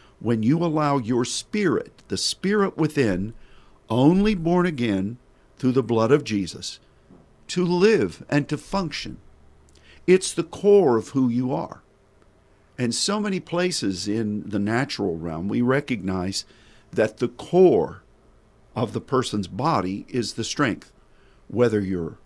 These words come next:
a singer or a public speaker and the diaphragm has to be strong so that you project. Whether you are doing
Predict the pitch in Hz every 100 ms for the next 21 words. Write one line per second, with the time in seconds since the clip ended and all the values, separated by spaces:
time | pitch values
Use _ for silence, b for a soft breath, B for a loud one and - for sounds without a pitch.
0 | - 90 - - 135 127 135 147 - 78
1 | - - 127 120 101 - - 143 143 143
2 | 135 92 78 92 120 123 - 127 131 123
3 | - B B B - 120 123 - 104 104
4 | - - 113 117 123 127 - 107 95 -
5 | 107 - 101 101 120 143 - - b b
6 | b b b 98 123 120 110 101 110 98
7 | 92 85 92 - - 120 107 90 90